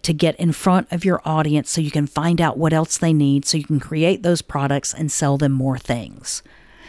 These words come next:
And you might say, "Christy, you know what? I just wanted to do a podcast 'cause I thought if I put out one good episode a week for a month that people would pay me somehow.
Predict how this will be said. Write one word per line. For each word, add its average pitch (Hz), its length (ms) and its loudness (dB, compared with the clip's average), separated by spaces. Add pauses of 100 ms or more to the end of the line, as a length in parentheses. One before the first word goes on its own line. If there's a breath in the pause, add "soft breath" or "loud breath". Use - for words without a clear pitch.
(160 loud breath)
And 160 160 4
you 190 120 8
might 190 180 2
say, 165 160 2
"Christy, 240 580 2 (440 soft breath)
you 196 160 4
know 208 100 6
what? 220 300 4 (100)
I 214 240 4
just 196 560 0
wanted 175 320 2
to 165 80 4
do 165 140 4
a 147 60 2
podcast 156 520 0
'cause 160 140 -2
I 151 80 2
thought 175 180 2
if 160 100 0
I 151 60 0
put 175 220 0
out 160 200 2
one 160 220 4
good 156 160 2
episode 151 480 0
a 139 180 -2
week 180 480 2 (540 loud breath)
for 165 240 2
a 156 60 4
month 170 580 2 (320 soft breath)
that 165 320 0
people 185 400 2
would 160 300 2 (240)
pay 156 260 4
me 151 220 4
somehow. 127 640 -4